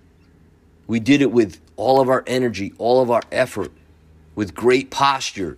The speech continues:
and great technique. We would get in that breakdown position. And the players knew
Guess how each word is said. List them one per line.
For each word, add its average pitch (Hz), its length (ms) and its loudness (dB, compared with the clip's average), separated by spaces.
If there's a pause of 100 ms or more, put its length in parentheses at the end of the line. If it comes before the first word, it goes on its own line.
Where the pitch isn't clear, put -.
and 104 180 -6
great 123 380 0
technique. 120 720 -4 (720)
We 110 100 -2
would 107 160 -4
get 117 160 4
in 113 120 -4
that 110 200 -2
breakdown 110 540 -4
position. 92 640 -6 (280)
And 110 100 0
the 120 60 4
players 139 440 2
knew 120 480 0